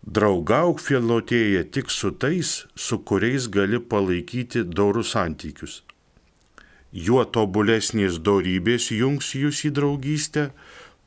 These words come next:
tuo bus tobulesnė jūsų draugystė. Jeigu jūsų draugystės tikslas bus mokytis ir lavintis dorybėse,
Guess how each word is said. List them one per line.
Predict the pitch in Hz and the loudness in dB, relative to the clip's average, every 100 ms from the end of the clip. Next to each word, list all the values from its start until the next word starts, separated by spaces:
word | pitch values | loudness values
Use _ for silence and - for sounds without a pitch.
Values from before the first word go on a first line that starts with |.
| - | -2
tuo | 110 131 | 2 2
bus | 131 123 - | 0 -2 -4
tobulesnė | - 104 82 92 98 113 - 117 90 | 0 0 2 2 2 0 -2 0 2
jūsų | 95 104 - 98 | 0 -2 -4 -2
draugystė. | 92 90 82 85 78 - 76 - _ _ _ _ _ _ _ _ _ - - - - | 0 0 -2 -4 -4 -6 -10 -12 _ _ _ _ _ _ _ _ _ -20 -20 -20 -20
Jeigu | - 85 98 90 98 | -6 0 2 2 0
jūsų | 101 151 180 - 135 | 2 2 0 0 -2
draugystės | 104 110 110 120 135 - 113 92 - | 0 0 0 -2 -4 -2 -2 -2 -2
tikslas | - 143 - 104 101 95 | -4 -4 -2 0 -2 -2
bus | 104 107 - - - _ | 0 0 -2 -10 -20 _
mokytis | 95 95 131 123 - 85 78 76 - - _ _ _ - - - | -2 2 2 0 -4 -6 -6 -10 -10 -14 _ _ _ -20 -12 -2
ir | 101 | 0
lavintis | 95 107 120 95 90 80 82 73 | 4 4 4 2 -2 -2 -4 -6
dorybėse, | 71 127 120 85 82 120 127 - 170 | 0 2 2 0 -2 0 0 -2 -4